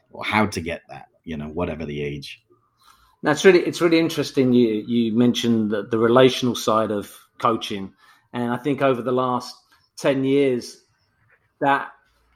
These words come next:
Speaker 2: side of the game has really resonated with me beyond the X's and O's. And I, and I think, you know, the X's and O's, I,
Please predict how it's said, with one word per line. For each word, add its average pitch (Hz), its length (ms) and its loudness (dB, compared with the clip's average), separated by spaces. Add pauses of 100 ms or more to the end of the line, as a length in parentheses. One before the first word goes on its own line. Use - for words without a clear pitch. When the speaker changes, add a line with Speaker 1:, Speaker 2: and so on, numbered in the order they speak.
(180)
Speaker 2:
side 151 520 -2
of 117 120 -8
the 131 100 -6
game 120 340 -8
has 107 180 -12
really 123 540 -2
resonated 120 640 -4
with 101 180 -14
me 101 280 -14 (400)
beyond 151 280 2
the 143 80 4
X's 120 300 -6
and 120 120 -4
O's. 107 240 -8
And 123 100 -8
I, 127 160 -8
and 143 140 -4
I 135 40 -6
think, 139 280 -8
you 143 80 -6
know, 123 100 -6
the 139 160 -4
X's 214 320 -8
and 139 100 -4
O's, 127 300 -4 (840)
I, - 100 -6